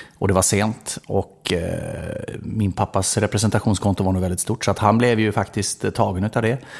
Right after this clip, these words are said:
eh, och, eh, blev en kombination av, av, eh, tablett och, eh, alkoholmissbrukare. Och, eh, hade det jobbigt, fick sparken från sitt företag tidigt åttiotal och, eh, fick kämpa.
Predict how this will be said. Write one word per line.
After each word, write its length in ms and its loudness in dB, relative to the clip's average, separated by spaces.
eh, 260 0
och, 520 -2
eh, 180 -4
blev 240 0
en 80 2
kombination 760 2
av, 220 2
av, 480 2
eh, 300 -2
tablett 560 -2
och, 380 -4
eh, 400 -4
alkoholmissbrukare. 920 -2
Och, 520 -6
eh, 380 -8
hade 300 2
det 260 -2
jobbigt, 380 -2
fick 160 -6
sparken 380 2
från 120 -4
sitt 160 -4
företag 560 2
tidigt 280 -2
åttiotal 600 -2
och, 300 -12
eh, 400 -10
fick 140 -8
kämpa. 340 -2